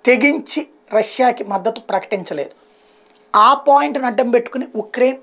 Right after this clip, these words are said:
బోలెడన్ని గొంతెమ్మ కోరికలు కోరింది ఇజ్రాయెల్. యుద్ధ విమానాలు ఇవ్వమని అడిగింది, మొసాద్ నుంచి వాళ్ళకి సంబంధించినటువంటి ద-, ఆ, నిఘా విభాగం నుంచి నివేదికలు అడిగింది, అట్లాగే, ఆ, ప్రత్యేక మిస్సైల్స్ అడిగింది,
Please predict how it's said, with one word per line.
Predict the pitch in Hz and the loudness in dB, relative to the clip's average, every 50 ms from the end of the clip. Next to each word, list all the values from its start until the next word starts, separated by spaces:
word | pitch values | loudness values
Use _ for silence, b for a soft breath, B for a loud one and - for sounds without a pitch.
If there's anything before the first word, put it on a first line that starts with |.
| - _ | -18 _
బోలెడన్ని | 170 156 175 202 214 220 220 214 196 208 202 196 | -14 -4 0 2 2 2 2 2 0 0 -2 -4
గొంతెమ్మ | 170 - - 185 185 202 202 254 233 226 240 | -12 -6 -4 -4 -4 0 0 0 2 2 -2
కోరికలు | 240 - 202 202 202 - - 190 | 0 0 0 0 0 -4 -6 -6
కోరింది | - - 185 180 175 180 196 - - - | -4 -2 -2 -2 -2 -4 -6 -10 -10 -12
ఇజ్రాయెల్. | 180 147 175 - 165 143 131 127 b b b b b b b b b b b b - - _ - | -12 -6 0 0 0 0 -2 -10 b b b b b b b b b b b b -20 -20 _ 0
యుద్ధ | 180 175 160 160 214 | 0 0 4 4 6
విమానాలు | 214 214 208 214 214 214 208 208 208 | 6 6 6 4 2 4 4 4 2
ఇవ్వమని | 208 190 202 202 208 208 208 | 2 2 0 -2 -2 -4 -4
అడిగింది, | 196 196 196 208 202 202 208 220 - _ _ _ _ _ _ _ _ _ _ _ - - | -4 -4 -6 -6 -6 -6 -8 -10 -10 _ _ _ _ _ _ _ _ _ _ _ -18 -14
మొసాద్ | 185 160 165 170 165 - 175 170 220 190 220 226 | -2 0 0 0 2 4 4 4 4 4 0 -4
నుంచి | 226 214 202 - - 165 | -4 -6 -8 -10 -12 -6
వాళ్ళకి | 151 170 185 180 - | -4 -2 -2 -2 -2
సంబంధించినటువంటి | - 202 190 196 202 196 - 208 196 196 196 196 196 190 _ - 190 160 - _ 185 | -4 -8 -6 -6 -8 -8 -6 -6 -6 -4 -6 -8 -8 -10 _ -12 -12 -12 -12 _ -2
ద-, | 185 175 170 165 160 156 - - | 0 2 2 2 0 -2 -6 -6
ఆ, | 170 165 156 156 147 143 | -6 -6 -6 -6 -6 -8
నిఘా | 147 147 160 160 196 196 | -6 -8 0 2 4 4
విభాగం | 196 190 175 185 185 180 190 180 | 4 4 2 0 2 2 0 -2
నుంచి | 180 180 175 - - 170 B B B B B B B _ | -2 -12 -14 -12 -14 -14 B B B B B B B _
నివేదికలు | 175 170 190 220 220 220 208 208 208 202 | 0 4 6 6 6 6 2 2 0 0
అడిగింది, | 190 185 190 190 190 190 208 202 - b b b b b b b _ _ - | 0 0 -4 -6 -6 -6 -10 -10 -10 b b b b b b b _ _ -4
అట్లాగే, | 208 - - - 220 220 240 220 175 160 - b b b b b b b _ - | -4 0 2 2 4 6 6 4 4 2 -2 b b b b b b b _ 2
ఆ, | 190 175 165 | 4 4 4
ప్రత్యేక | - - - - 208 196 196 - - 262 240 247 | 2 0 -2 0 0 0 0 2 2 2 2 2
మిస్సైల్స్ | 240 175 165 175 175 - - 254 220 226 226 - | 0 -2 -2 -4 -4 0 2 2 2 2 0 0
అడిగింది, | 226 208 202 185 208 202 202 208 220 - | 0 0 0 -2 -4 -6 -6 -10 -12 -12